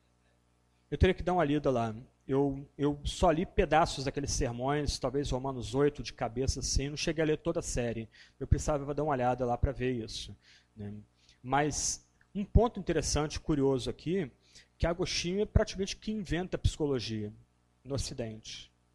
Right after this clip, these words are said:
Ela não foi inventada por Freud ou pelos austríacos do século dezenove. É ele que vai criar esse, é, primeiro, a narrativa pessoal,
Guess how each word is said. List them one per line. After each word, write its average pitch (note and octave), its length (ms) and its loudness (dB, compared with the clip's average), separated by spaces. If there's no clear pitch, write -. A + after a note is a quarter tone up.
Ela C3+ 140 -4
não F#3+ 100 0
foi G3 200 2
inventada D3+ 500 2
por - 220 4
Freud C3+ 520 4
ou A#2+ 60 -4
pelos C3 560 -4
austríacos C3+ 680 -2
do - 60 -8
século B2+ 360 -4
dezenove. A2+ 500 -6
É A#2 60 -2
ele F3 140 -2
que F#3 100 -8
vai E3+ 140 -4
criar C#3 520 0
esse, D#3 560 -4
é, C3 320 -2
primeiro, F#3+ 320 8
a C#3 40 4
narrativa D#3 420 0
pessoal, C#3+ 800 2